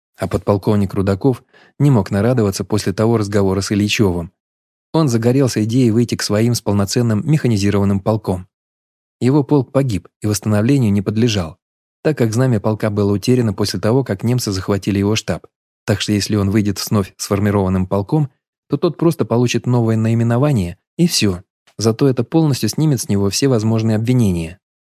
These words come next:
Теперь осталось подумать, как побыстрее довести численность своего отряда до полка,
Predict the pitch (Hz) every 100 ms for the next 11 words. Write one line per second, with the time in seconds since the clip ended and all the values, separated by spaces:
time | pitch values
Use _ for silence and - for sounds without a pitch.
0 | _ - 180 160 120 131 120 - 135 123
1 | 92 90 104 - 104 107 - 139 113 104
2 | - 104 - 98 95 95 - 104 101 98
3 | 104 92 92 95 95 95 135